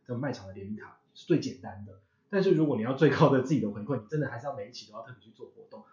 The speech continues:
包括做活动比较，包括那个全联，全联它好像在今年二零一九年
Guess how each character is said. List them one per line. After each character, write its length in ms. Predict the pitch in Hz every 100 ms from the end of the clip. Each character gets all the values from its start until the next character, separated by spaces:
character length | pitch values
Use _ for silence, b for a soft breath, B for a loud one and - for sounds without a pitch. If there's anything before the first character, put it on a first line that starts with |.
| b
包 140 | 151
括 320 | 156 156 156 - _ _
做 160 | - 170
活 100 | 113
动 140 | 127
比 120 | 113 -
较， 240 | 117 104 b b
包 120 | 170
括 120 | 175 175
那 80 | 156
个 360 | 131 113 107 -
全 300 | - 127 135
联， 280 | 160 101 - - _
全 120 | -
联 140 | 185 143
它 340 | 165 165 - -
好 140 | 117
像 80 | 143
在 80 | 160
今 260 | 147 143
年 200 | 123 98 -
二 100 | 160
零 160 | 127 107
一 80 | 139
九 160 | 131
年 100 | -